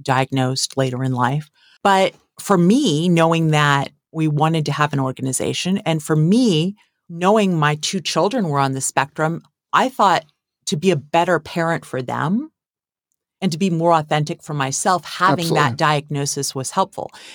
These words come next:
Speaker 1: And so, you know, again, it's a little bit different process for an adult to get it than for children. But it, once I actually went through the hoops and loops to actually get it, it was a pretty simple process. And, you know, I
Speaker 2: That's, a,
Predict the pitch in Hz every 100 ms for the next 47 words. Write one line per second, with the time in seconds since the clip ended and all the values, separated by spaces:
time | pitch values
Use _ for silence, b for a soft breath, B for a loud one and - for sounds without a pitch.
0 | B - 202 202 214 202 - B _ -
1 | 370 311 247 277 220 220 240 240 202 202
2 | 165 196 151 190 175 - - 165 156 151
3 | 156 - 165 160 151 143 - 147 151 143
4 | - 143 143 147 131 131 160 202 170 -
5 | 190 254 285 247 208 190 202 - 185 160
6 | 143 131 175 185 151 190 160 151 143 -
7 | _ - 214 208 160 170 196 202 - -
8 | 165 185 - 156 135 123 175 208 269 226
9 | 127 160 156 - 147 139 107 113 - -
10 | 151 - 107 156 147 147 147 b b _
11 | 190 190 143 165 151 151 156 147